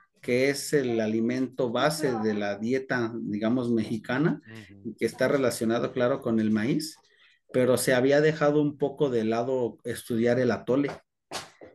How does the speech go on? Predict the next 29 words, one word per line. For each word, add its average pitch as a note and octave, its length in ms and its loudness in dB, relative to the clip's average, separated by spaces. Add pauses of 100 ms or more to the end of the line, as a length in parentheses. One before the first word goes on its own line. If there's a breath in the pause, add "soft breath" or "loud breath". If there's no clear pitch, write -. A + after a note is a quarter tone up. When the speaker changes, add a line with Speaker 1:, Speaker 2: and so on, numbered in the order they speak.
(140)
Speaker 1:
y A2+ 220 0
estudiar A2+ 600 2
el G#2 460 2
tamal, A#2 540 2 (260)
Speaker 2:
Ujú. G#2+ 120 -20 (220)
Speaker 1:
cuando A#2+ 420 4
en A#2 100 4
realidad A#2 760 0 (560)
podríamos B2+ 560 -2
decir C3 340 -2
que D3 120 -2
justo E3 460 0
el C3 160 0
tamal C3+ 480 0 (760 soft breath)
se, B2 240 -2
eh, A2 340 -4
eh, A2+ 640 2 (480 loud breath)
eh, C3 300 4
es - 440 -4
el C3 220 0
complemento A#2 800 2
perfecto, - 720 -4 (100)
o G#2+ 240 0
la A2+ 180 2
triada D3+ 460 4
perfecta C3+ 560 -2
sería A#2+ 460 0
tamal, A#2 420 2
atole D3 540 -2